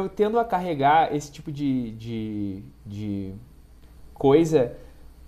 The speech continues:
é, nas emoções humanas, vamos dizer assim, sabe? Tipo, eu, eu acho que tá muito mais no sentido de que, ah, eu, é,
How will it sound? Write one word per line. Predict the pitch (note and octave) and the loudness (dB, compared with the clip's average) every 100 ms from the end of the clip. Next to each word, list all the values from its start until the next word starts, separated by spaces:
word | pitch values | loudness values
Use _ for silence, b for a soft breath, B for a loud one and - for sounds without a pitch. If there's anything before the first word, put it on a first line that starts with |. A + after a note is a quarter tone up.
| - | 0
é, | C3+ C#3 C3+ C3 | 4 6 6 4
nas | C#3 D3+ D3+ | 6 6 6
emoções | E3+ E3+ G3 G3+ | 4 2 6 6
humanas, | G3 D#3 D3+ C#3 A2+ | 6 10 10 8 2
vamos | A2+ | 0
dizer | A#2 | 2
assim, | A2+ - G#2+ | 0 0 -6
sabe? | A2+ G#2 A#2+ - | 0 0 0 -10
Tipo, | - C#3+ C3 B2 | -2 2 4 4
eu, | C3+ C3+ D3 C#3+ C#3 E3 - E3 | 4 4 4 6 4 2 -2 4
eu | D3 | 8
acho | C#3+ D#3+ G3+ | 10 10 6
que | - G3+ | -4 0
tá | F#3+ | 4
muito | E3 E3+ G#3+ A3 | 4 0 -4 0
mais | D#3+ F3 F3 | 2 2 0
no | |
sentido | D#3+ D3+ - D#3+ | -6 -6 -6 -6
de | D3+ | -6
que, | D#3 - D#3 C#3+ B B - | -6 2 4 2 B B 2
ah, | D#3+ | 8
eu, | D#3+ D#3+ C#3+ - - b b b - - | 10 10 6 -4 -18 b b b -20 -8
é, | B2 B2 A#2 - | 2 6 6 4